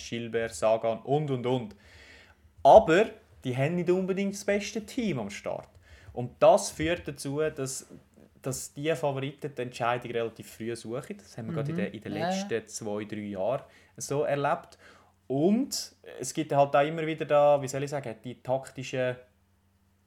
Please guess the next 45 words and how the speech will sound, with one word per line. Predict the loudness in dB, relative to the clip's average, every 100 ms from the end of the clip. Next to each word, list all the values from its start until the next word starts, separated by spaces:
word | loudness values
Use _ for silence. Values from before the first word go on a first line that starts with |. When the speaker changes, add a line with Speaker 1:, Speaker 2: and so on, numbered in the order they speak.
| _ _
Speaker 1:
Varianten, | 2 4 4 0 -4 -4 -2
die |
andere | 0 0 -4 -8
Teams | -8 -8 -4
haben, | -4 -4
mit | -4 -6
Leuten | -6 -6 -8 -10
wie | -12
zum | -12
Beispiel | -12 -12 -12 -10
einem | -8 -8
Michael | -6 -8 -8 -8
Matthews, | -4 -4 -6 -10 -8
einem, | -10 -10 -10 -14 -12
wo | -10
zwar | -8 -4 -4
auch | -4
schon | -6
früh | -6 -6
in |
der | -6 -8
Offensive | -8 -12 -12 -12 -12
ist, | -12
einem | -14 -8
Brian, | -8 -8 -12 -16
Brian | -12 -8 -6 -6
Coquard | -8 -6 -2 0 0 -2
und | -8 -6
so | -4
weiter. | -4 -4 -6 -10 -14 -20 -20 0
Die | 2
Leute, | 4 2 0
die | 0 -2 -4 0
endschnell | 2 2 -2 -4
sind, | -4 -4 -6
aber |
gut | -4 -4 -4
über | -10
die | -10 -10
Hügel | -6 -6
kommen, | -4 -4
die | -6
natürlich | -8 -8 -6 -6 -6
das | -4
Rennen | -4 -4